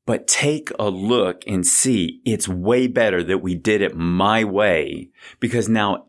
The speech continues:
everyone can be forgiven in the world. Jesus is the Messiah of the world." He goes, "My way is the best for you,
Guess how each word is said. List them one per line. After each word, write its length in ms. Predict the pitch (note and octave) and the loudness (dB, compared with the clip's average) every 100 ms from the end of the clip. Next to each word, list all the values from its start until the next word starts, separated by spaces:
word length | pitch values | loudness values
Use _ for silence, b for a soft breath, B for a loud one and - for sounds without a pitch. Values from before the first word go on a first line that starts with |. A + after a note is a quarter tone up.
| _ | _
everyone 760 | C3+ D3 C3+ A2+ F2+ F2 E2+ | 2 2 2 -2 0 0 0
can 220 | E2+ - F#2 | -2 -2 0
be 160 | G2 | 0
forgiven 580 | F2+ - F2 G#2 G2 G2 | 0 -2 0 0 2 2
in 140 | F2+ | 2
the 80 | E2+ | 0
world. 420 | E2 A2+ G2+ F2+ | 2 2 2 -2
Jesus 500 | - A2+ A#2+ A#2 G#2+ | -2 0 0 0 0
is 180 | G#2 F#2+ | 0 0
the 80 | F#2+ | 0
Messiah 600 | F2+ F2 - F#2 F#2+ F#2 | 0 0 0 0 0 -2
of 140 | E2 | -2
the 80 | D#2+ | -4
world." 640 | D#2 F2+ A#2 F#2 D#2 E2 F2 B B B B B | -4 0 2 2 0 -4 -8 B B B B B
He 140 | G2+ | -2
goes, 180 | F2+ - | 0 0
"My 400 | F#2+ G2+ A2+ C#3 | 2 2 2 2
way 400 | B2 A2 G#2+ A2 | 2 2 2 0
is 320 | - G2 F2+ | -2 -4 -2
the 120 | - | -4
best 520 | D2+ - G2 G2 G2 | -6 0 2 2 -2
for 180 | - F2+ | -4 -2
you, 600 | E2 E2 A#2 C3+ D3+ E3+ | -2 2 2 2 0 -6